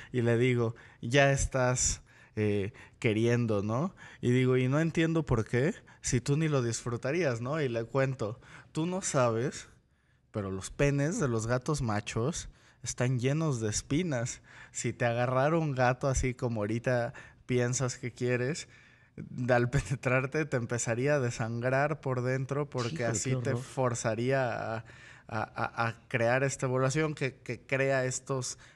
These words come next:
Speaker 1: estas condiciones que harían que tú tengas unos gatitos bebés". Y la verdad, le digo a mi gatita, "Yo a ti no te imagino de mamá, ¿eh? Con lo egoísta que eres y
Speaker 2: Ujú.
Speaker 1: etcétera, no los vas a querer,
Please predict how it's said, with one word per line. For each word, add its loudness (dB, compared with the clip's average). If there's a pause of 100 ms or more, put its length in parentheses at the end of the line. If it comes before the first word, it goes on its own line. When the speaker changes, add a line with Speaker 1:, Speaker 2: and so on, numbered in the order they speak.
Speaker 1:
estas -4
condiciones -4
que -4
harían -2
que -4
tú -6
tengas -2
unos 0
gatitos -2
bebés". 0 (360)
Y 0
la 4
verdad, -2
le -2
digo -4
a -4
mi -6
gatita, -6
"Yo -2
a -2
ti -4
no -2
te 0
imagino 0
de 2
mamá, 0
¿eh? -2
Con 2
lo 4
egoísta 2
que 0
eres 0
y 0
Speaker 2:
Ujú. -2
Speaker 1:
etcétera, -2
no 0
los 0
vas -2
a -6
querer, -4